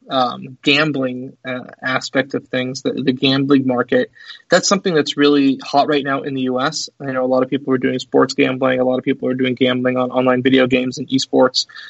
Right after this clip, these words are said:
So clearly there seems to be a market, uh, in that. Uh, as for me personally, uh, that's not something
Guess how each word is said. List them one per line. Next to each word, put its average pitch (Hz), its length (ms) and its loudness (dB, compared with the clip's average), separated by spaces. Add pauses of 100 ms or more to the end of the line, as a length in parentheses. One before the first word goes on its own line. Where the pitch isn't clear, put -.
So 143 260 4
clearly 170 440 2
there 147 140 2
seems 143 260 -4
to - 60 -14
be 139 100 4
a 135 40 2
market, 131 540 0
uh, 123 380 -8
in 135 140 -8
that. 135 420 2
Uh, 131 260 -2
as 131 200 0
for 143 100 -2
me 131 120 0
personally, 156 840 2 (480)
uh, 131 200 4
that's 123 180 -4
not 127 160 -2
something 139 520 -4